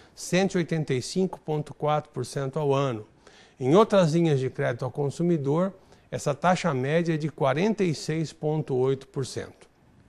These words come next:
Vamos agora dar uma olhada na nossa figura que trata aí do índice de inadimplência por setor.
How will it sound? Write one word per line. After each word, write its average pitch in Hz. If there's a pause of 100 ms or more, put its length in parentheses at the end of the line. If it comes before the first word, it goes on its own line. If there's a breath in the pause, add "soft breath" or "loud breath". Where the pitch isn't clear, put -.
(680 loud breath)
Vamos 233
agora 180
dar 156
uma 165
olhada 135
na 123
nossa 131
figura 123
que 151
trata 147
aí 143
do 135
índice 170
de 131
inadimplência 143 (340 loud breath)
por 202
setor. 139